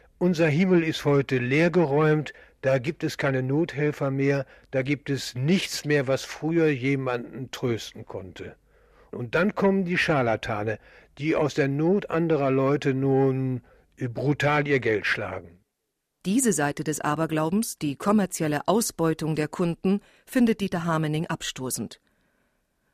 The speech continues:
Speaker 2: Die andere Seite, das nicht rationale Weltbild, das dahinter steht, gefällt ihm durchaus.
Speaker 1: Der Aberglauben kann auch ein Weltbild haben, vor dem er sich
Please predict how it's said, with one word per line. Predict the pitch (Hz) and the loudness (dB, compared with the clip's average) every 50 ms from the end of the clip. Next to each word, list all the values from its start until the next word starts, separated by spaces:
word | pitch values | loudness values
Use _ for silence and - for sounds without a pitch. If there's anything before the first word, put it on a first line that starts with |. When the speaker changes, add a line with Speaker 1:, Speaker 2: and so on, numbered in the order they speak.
| _ - | _ -8
Speaker 2:
Die | - - - | -8 -4 -2
andere | - 269 330 - 233 156 156 | -2 -2 0 -2 -2 -2 -2
Seite, | 143 - 143 135 131 127 - - 139 135 131 _ _ _ - | -2 0 0 0 -2 -4 -6 -8 -10 -10 -10 _ _ _ -8
das | - 139 - - - | -6 -4 -4 -4 -2
nicht | 165 190 247 - - - - | 0 0 0 0 -2 -8 -2
rationale | - 165 160 - - 175 165 160 151 151 156 147 | -2 -2 -2 -2 -2 0 0 0 0 0 0 0
Weltbild, | 147 147 151 147 _ - 165 156 151 - | 0 0 0 -2 _ -4 -6 -4 -4 -4
das | 156 147 - | -6 -6 -6
dahinter | - 147 156 160 180 - 190 180 | -6 -4 -4 -4 -2 -2 -2 -4
steht, | - - 190 190 202 - - _ _ _ _ - | -4 -2 -2 -4 -4 -4 -8 _ _ _ _ -2
gefällt | - 208 - - 160 143 135 - - | -2 -2 0 0 -2 -2 -2 -4 -6
ihm | 156 143 147 | -4 -4 -2
durchaus. | 143 160 175 - - 175 143 131 120 - - - - _ _ _ _ _ _ _ _ - | -4 -4 -6 -4 -4 -4 -2 -2 -4 -6 -6 -8 -8 _ _ _ _ _ _ _ _ -6
Speaker 1:
Der | 147 139 - 156 | -6 -4 -2 -2
Aberglauben | 160 175 185 196 139 139 160 156 160 160 156 - | -2 0 0 -2 0 0 2 2 2 2 0 -2
kann | - 170 165 160 | -2 -2 0 0
auch | - 156 - | 0 -2 -4
ein | - - 151 147 143 131 120 | -2 -4 -4 -4 -4 -4 -2
Weltbild | 135 160 202 226 - - _ - 135 127 123 120 113 117 113 - - - - | 0 2 2 2 0 -2 _ -2 2 2 4 4 2 2 -2 -4 -8 -6 -4
haben, | 123 120 117 117 117 117 117 147 156 151 156 143 | -2 -2 0 0 0 -2 -2 -4 -6 -6 -8 -10
vor | - - - - - - - 170 175 180 | -14 -20 -20 -20 -12 -4 0 2 2 2
dem | 147 156 170 170 165 165 | 2 4 4 4 4 2
er | 143 - - 160 151 151 151 147 135 | -2 -4 0 0 2 2 2 0 -2
sich | 123 113 - 151 151 135 - - - - | -4 -2 -2 -2 -2 -2 -6 -12 -14 -16